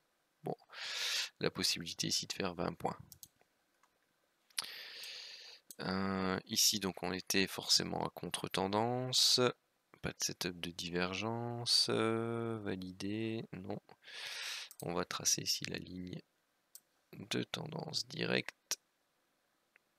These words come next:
Qui au final se révélera être celle-ci. C'est ce chandelier-là qui fait plus de dix points, qui fait un break et qui valide toute la divergence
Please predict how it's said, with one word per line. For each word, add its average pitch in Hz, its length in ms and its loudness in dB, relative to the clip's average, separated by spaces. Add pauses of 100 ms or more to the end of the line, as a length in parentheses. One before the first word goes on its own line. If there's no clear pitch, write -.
(560)
Qui - 140 2
au 92 60 -4
final 87 480 -2
se - 140 -2
révélera 85 480 -2
être - 340 -4 (280)
celle-ci. - 720 -2 (720)
C'est - 200 2
ce - 220 6
chandelier-là 90 1040 0 (1160)
qui - 140 -6
fait 98 160 0
plus 98 180 -4
de 92 40 -10
dix 90 140 -6
points, 95 320 6
qui - 160 -4
fait - 160 -2
un 87 120 2
break 82 460 0
et - 100 -4
qui - 200 -4
valide 87 580 0 (340)
toute - 380 -4 (600)
la 92 340 2 (160)
divergence 92 960 0